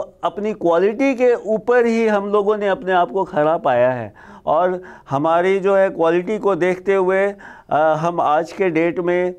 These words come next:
Ministry of Defence के through भी हम लोग जो है कोर्सेज करा रहे हैं। उन्होंने दो हज़ार आठ से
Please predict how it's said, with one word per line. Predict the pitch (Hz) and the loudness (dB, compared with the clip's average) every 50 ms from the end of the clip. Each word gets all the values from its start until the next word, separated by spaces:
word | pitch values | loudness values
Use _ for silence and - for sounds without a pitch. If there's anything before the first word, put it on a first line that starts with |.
| - | -6
Ministry | 135 151 156 175 170 175 175 180 175 | -4 0 0 0 -2 -2 -2 0 0
of | 175 165 151 | 2 2 2
Defence | 139 147 147 147 - 175 185 190 185 | 0 -2 -2 0 -2 -2 -4 -4 -6
के | - - 185 180 185 | -6 -4 -2 -2 -2
through | 180 - 175 175 175 180 | -2 -2 0 0 2 2
भी | 170 180 185 185 190 185 185 - - - - - - | 2 0 0 0 0 -2 -6 -10 -18 -20 -16 -6 -4
हम | 147 156 170 | -4 -2 0
लोग | 180 180 180 165 | 0 0 0 0
जो | 165 175 170 | 0 0 2
है | 170 175 | 2 0
कोर्सेज | 170 - 175 180 170 175 185 180 175 | 0 0 0 0 0 -2 -2 -4 -4
करा | - 165 156 147 147 151 156 170 | 0 0 2 4 4 4 2 2
रहे | 170 175 175 | 2 0 0
हैं। | 175 175 175 | 2 0 0
उन्होंने | 165 165 156 156 165 170 175 165 170 170 160 | 0 0 0 0 0 0 0 0 0 -2 -2
दो | 131 123 160 175 175 | 0 0 0 0 0
हज़ार | 175 170 156 151 156 170 170 170 170 165 | 0 0 -2 0 0 2 2 2 0 0
आठ | - - 127 127 135 156 190 202 - | -2 -2 -2 0 0 0 0 -2 -4
से | - - 180 151 113 110 - | -6 -4 -4 -4 -4 -4 -8